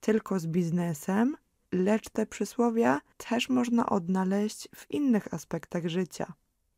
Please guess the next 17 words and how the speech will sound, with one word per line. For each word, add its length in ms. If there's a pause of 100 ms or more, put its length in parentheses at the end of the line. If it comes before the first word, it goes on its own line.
(140)
I 140
tutaj 380
jeszcze 280
na 160
zakończenie 760 (180)
ostatni 680
idiom. 420 (680)
群 420
策 340
群 560
力, 260 (220)
jako 600 (180)
wspólnie 640
planować 680
i 100
wspólnie 480
działać. 720